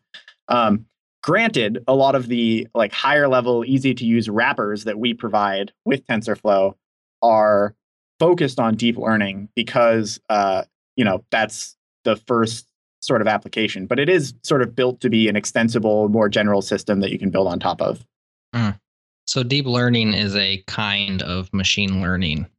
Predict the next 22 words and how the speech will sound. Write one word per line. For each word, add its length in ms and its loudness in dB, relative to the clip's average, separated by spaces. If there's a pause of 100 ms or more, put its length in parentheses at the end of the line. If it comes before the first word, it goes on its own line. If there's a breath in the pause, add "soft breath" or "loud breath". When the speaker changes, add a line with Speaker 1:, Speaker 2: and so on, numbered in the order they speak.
Speaker 2:
It's 100 -12
a 60 -2
specific 600 -4 (240)
tactic 500 -6
or 200 -2
strategy. 840 -2
Is 60 -14
that 160 -4
fair 120 -2
to 60 -4
say? 240 -2 (640)
Speaker 1:
Yeah. 540 0 (160)
So 140 -2
I 60 4
think, 300 -4 (140)
I 100 -2
think 220 -4
deep 220 0
learning 320 2
is 120 -4
generally, 760 0 (120)
uh, 420 0